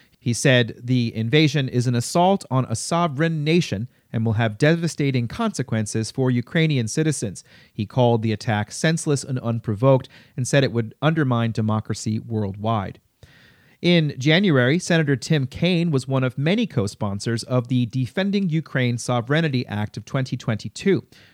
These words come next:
which is intended to place sanctions on Russian financial assets. In a release, he said that America's commitment to Ukraine is absolute and has steadfast bipartisan support in Congress. He said that Russia's aggression will continue to have significant consequences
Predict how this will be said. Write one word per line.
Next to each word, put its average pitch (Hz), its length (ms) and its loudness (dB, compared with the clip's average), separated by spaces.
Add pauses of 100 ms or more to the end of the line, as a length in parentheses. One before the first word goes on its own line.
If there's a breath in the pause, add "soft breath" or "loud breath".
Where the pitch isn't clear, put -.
(100)
which 104 180 -4
is 98 100 -4
intended 131 480 -2
to - 100 -8
place 110 280 -4
sanctions 151 480 -2
on 110 240 -4
Russian 123 320 2
financial 120 640 -2
assets. - 500 -10 (320 loud breath)
In 110 240 0
a 113 140 0
release, 120 480 0
he - 240 -2
said 139 340 0
that 127 160 0
America's 127 480 0
commitment 135 500 0
to 113 100 -6
Ukraine 110 480 -2
is 113 200 -8
absolute 127 640 0 (320 soft breath)
and 98 140 -4
has 107 420 -2
steadfast 175 800 -2
bipartisan 151 720 -2
support 131 520 0
in 113 120 -6
Congress. 160 560 -2 (360 soft breath)
He 113 140 -2
said 123 280 0
that 117 120 -4
Russia's 131 380 0
aggression 123 560 -2
will 117 100 2
continue 151 520 0
to 135 120 -6
have 120 240 -2
significant 131 640 -2
consequences 113 800 -4